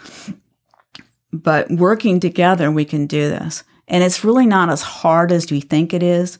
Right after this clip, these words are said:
'cause the Holy Spirit is the best teacher we have. So if we're asking him and working with other people, we have it.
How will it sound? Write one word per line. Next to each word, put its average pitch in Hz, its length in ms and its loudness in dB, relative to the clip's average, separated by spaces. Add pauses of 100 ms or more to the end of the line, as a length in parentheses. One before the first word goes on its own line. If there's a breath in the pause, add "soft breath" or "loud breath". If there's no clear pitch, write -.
(400 loud breath)
'cause 180 180 2
the 180 80 2
Holy 190 260 4
Spirit 165 420 0
is 160 140 -2
the 170 100 0
best 147 300 -2
teacher 160 320 -4
we 151 140 -2
have. 151 500 -6 (640 soft breath)
So 156 240 -2
if 156 120 -4
we're - 140 -2
asking 175 480 0
him 160 440 0 (120)
and 165 160 2
working 160 320 2
with 160 160 -2
other 156 180 0
people, 165 420 -2
we 151 120 0
have 147 340 0
it. - 240 -10